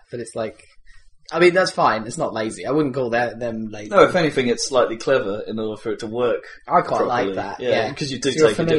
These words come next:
Speaker 2: different
Speaker 1: with the
Speaker 2: route.
Speaker 1: environment,
Speaker 2: Yeah.
Speaker 1: but this time you're fighting
Speaker 2: You gotta do
Speaker 1: or
Speaker 2: something
Speaker 1: whatever.
Speaker 2: else.
Speaker 1: Oh, yeah.
Speaker 2: Yeah.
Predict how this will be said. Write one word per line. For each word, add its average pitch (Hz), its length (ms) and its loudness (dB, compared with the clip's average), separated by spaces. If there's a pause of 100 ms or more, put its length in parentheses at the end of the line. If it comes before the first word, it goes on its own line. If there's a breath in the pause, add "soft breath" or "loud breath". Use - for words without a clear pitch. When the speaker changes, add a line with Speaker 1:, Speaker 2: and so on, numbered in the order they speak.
(100)
Speaker 2:
different 123 40 0
Speaker 1:
with 120 100 -2
the 123 80 2
Speaker 2:
route. 110 40 4
Speaker 1:
environment, 98 460 0
Speaker 2:
Yeah. 113 180 -6
Speaker 1:
but 120 280 2 (200)
this 127 140 -4
time 117 180 -6
you're 104 120 -6
fighting 117 400 -8
Speaker 2:
You - 60 -14
gotta 101 140 -4
do 117 80 -6
Speaker 1:
or 107 40 -8
Speaker 2:
something 101 200 -8
Speaker 1:
whatever. 101 140 -8
Speaker 2:
else. 92 120 -12
Speaker 1:
Oh, 120 40 -6
yeah. 110 260 -4
Speaker 2:
Yeah. 92 60 -8